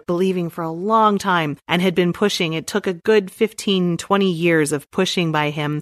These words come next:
and getting people involved and having people believe in him. Also, it was important that the Spanish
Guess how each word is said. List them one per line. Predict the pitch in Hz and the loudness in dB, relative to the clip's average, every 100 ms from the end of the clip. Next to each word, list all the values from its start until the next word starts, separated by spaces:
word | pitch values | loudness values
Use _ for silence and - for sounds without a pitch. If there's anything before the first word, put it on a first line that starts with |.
| _ | _
and | - 170 | -2 0
getting | 170 175 170 | 2 2 2
people | 165 165 160 | -2 -4 -2
involved | 156 151 151 156 151 | -2 0 0 0 -2
and | 147 143 - | -4 -4 -6
having | - 175 165 160 | -4 -2 -2 -4
people | 165 151 | -6 -8
believe | 151 151 156 | -6 -4 -4
in | 156 | -6
him. | 165 | -6
Also, | - 220 220 208 185 | 2 2 4 2 2
it | 175 | 2
was | 180 - - | 0 -2 -4
important | 196 - 208 180 190 170 | -4 2 0 2 -4 -2
that | 175 165 - 160 | 0 0 0 -2
the | 180 180 | -2 -2
Spanish | - 180 180 180 | -2 0 0 -2